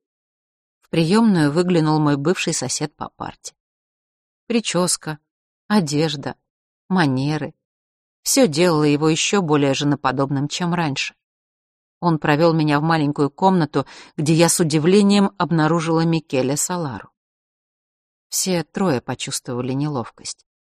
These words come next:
Я давно не видела Микеле. Он очень изменился. В волосах появилась седина,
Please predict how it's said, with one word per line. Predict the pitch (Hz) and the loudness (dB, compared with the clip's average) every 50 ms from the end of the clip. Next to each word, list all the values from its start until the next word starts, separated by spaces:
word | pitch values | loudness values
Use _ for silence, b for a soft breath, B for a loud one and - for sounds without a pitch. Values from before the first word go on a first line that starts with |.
| _ _ _ _ _ _ _ _ _ _ _ _ _ _ _ | _ _ _ _ _ _ _ _ _ _ _ _ _ _ _
Я | 175 170 | -4 -2
давно | 151 151 165 165 170 175 | 0 0 0 2 2 0
не | 165 160 165 170 | 0 0 0 0
видела | 175 175 135 135 113 110 | -2 -2 -2 -2 -4 -4
Микеле. | 113 113 120 123 - - 117 104 90 - - _ _ _ _ _ _ _ _ _ _ _ _ _ _ _ _ _ | -4 -6 -6 -8 -10 -12 -12 -12 -12 -14 -18 _ _ _ _ _ _ _ _ _ _ _ _ _ _ _ _ _
Он | - 175 165 160 | -8 -4 -2 -2
очень | 160 147 - - - 117 | -2 -2 -4 -6 -8 -8
изменился. | 110 110 117 113 113 113 113 110 110 - - - - _ _ _ _ _ _ _ _ _ _ _ _ _ _ _ _ _ | -8 -8 -8 -8 -8 -8 -10 -12 -10 -10 -10 -10 -10 _ _ _ _ _ _ _ _ _ _ _ _ _ _ _ _ _
В | - 175 156 | -6 -2 2
волосах | 160 151 151 156 - - 208 196 - | 2 4 4 2 2 0 -2 -4 -2
появилась | - 160 147 135 131 175 170 151 143 | -2 -2 0 0 0 0 0 0 -2
седина, | - - - 117 127 127 113 110 117 123 135 | -2 -4 -4 -4 -6 -4 -4 -2 -4 -4 -6